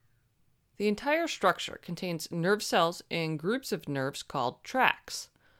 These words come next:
which go to different parts of your body. These tracts carry messages between your brain and your body. There are different types of tracts. Motor tracts carry signals from your brain to control muscle movements,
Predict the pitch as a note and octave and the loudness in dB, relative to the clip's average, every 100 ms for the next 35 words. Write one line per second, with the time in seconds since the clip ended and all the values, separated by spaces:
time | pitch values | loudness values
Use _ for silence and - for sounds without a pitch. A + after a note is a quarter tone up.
0 | _ _ - G#3 - A#3+ A3+ A3 C#4+ D4 | _ _ -4 -4 2 2 2 0 -2 -2
1 | - - C3+ - D3+ D#3 E3 A3+ - - | -6 -6 -6 -6 -6 -2 2 4 2 -4
2 | _ _ _ _ _ _ - E3 D3 - | _ _ _ _ _ _ -8 -4 -2 -4
3 | - D4+ D3 - - - E3 D#3+ E3+ B3 | 2 6 6 4 -8 -6 -2 0 2 0
4 | - D3+ C3+ - D#3+ - D#3 D3+ C#3+ C#3 | 0 -4 -4 -4 -8 -6 -4 -2 -2 0
5 | C3+ D#3 G#3+ - - C#4+ C#4 C4 B3+ C#4 | 0 -2 -6 -14 -6 -2 0 0 2 4
6 | A3+ - _ _ _ _ _ _ _ _ | 4 0 _ _ _ _ _ _ _ _
7 | _ _ _ _ - G#3 G#3 B3 B3 B3 | _ _ _ _ 2 4 6 6 4 0
8 | - E4+ F4 - D3+ - - - - - | 0 4 4 2 -6 -2 -4 -4 -8 -12
9 | - _ _ _ _ _ _ _ - F#3 | -12 _ _ _ _ _ _ _ -2 6
10 | C#4 E4 - D3+ E3+ - - E3 D3 - | 6 6 2 2 2 -2 -6 -4 -2 0
11 | C#4 E3+ D3 D3+ - D3+ F3+ A3+ D3+ C3 | 0 2 -2 -2 -4 0 0 2 2 2
12 | E3 - _ - - A#3+ A3 - D3 D#3+ | -2 -10 _ -20 -4 0 0 2 2 2
13 | D#3+ D3+ - D#3 D#3+ A#3+ A3 - - - | 0 -4 -2 -2 2 2 2 -4 -8 -12